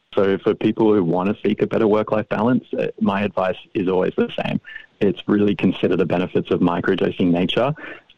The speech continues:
um, for increasing creativity, thinking, and focus, and just helping you to recharge.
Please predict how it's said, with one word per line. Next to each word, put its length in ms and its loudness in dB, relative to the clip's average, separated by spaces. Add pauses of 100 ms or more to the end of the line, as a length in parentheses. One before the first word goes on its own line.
um, 300 -2 (100)
for 400 2
increasing 540 -2
creativity, 760 0
thinking, 460 0 (100)
and 240 -2
focus, 380 0 (420)
and 140 0
just 120 -2
helping 300 0
you 80 2
to 100 0
recharge. 600 -2